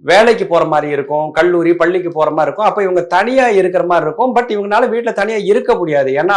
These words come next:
அவர்களது இயலாமையின் காரணமாக. இப்படி இயலாமை நிலையில் உள்ள ஸ்ட்ரோக் பேஷண்ட்ஸ், பார்க்கின்சன்ஸ் பேஷண்ட்ஸ், டிமென்ஷியா என்னும் மறதி நோயால் பாதிக்கப்பட்டவர்கள்,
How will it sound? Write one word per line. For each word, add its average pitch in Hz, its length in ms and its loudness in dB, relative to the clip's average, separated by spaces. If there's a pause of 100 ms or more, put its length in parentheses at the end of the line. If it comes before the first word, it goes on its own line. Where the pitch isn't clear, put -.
அவர்களது 175 640 -4
இயலாமையின் 208 640 0
காரணமாக. 117 600 -4 (220)
இப்படி 180 360 0
இயலாமை 240 480 4
நிலையில் 190 300 2
உள்ள 156 500 2 (280)
ஸ்ட்ரோக் 233 460 2 (120)
பேஷண்ட்ஸ், 156 500 0 (160)
பார்க்கின்சன்ஸ் 214 720 0
பேஷண்ட்ஸ், 139 500 -8 (140)
டிமென்ஷியா 226 460 0
என்னும் 180 260 0
மறதி 170 320 2
நோயால் 175 340 0
பாதிக்கப்பட்டவர்கள், 131 880 -2